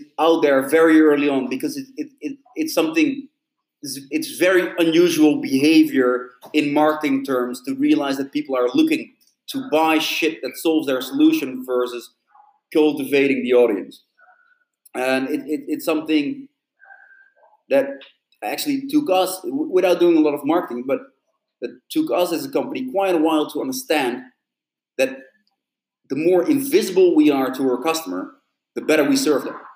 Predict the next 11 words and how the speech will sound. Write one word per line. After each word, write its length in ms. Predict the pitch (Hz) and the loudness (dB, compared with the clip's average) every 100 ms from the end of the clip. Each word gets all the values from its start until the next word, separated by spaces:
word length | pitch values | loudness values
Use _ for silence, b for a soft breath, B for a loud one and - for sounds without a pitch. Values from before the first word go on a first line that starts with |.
| _ _ _ _ _ _ _ - - | _ _ _ _ _ _ _ -20 -10
And 300 | 127 131 135 - - _ _ - | -4 -2 -2 -6 -12 _ _ -14
still 360 | - 190 165 - - | 0 2 2 -2 -14
way 360 | 110 175 262 | 0 2 4
too 160 | 254 214 | 2 2
early 200 | 185 160 | 2 0
to 120 | 160 | -4
say 340 | - - 190 | -8 -2 0
that, 200 | 202 240 262 - _ _ | 0 -2 -4 -16 _ _
but 160 | - 139 | -4 -2
it's 160 | - - | -2 -6
a 140 | 127 | -12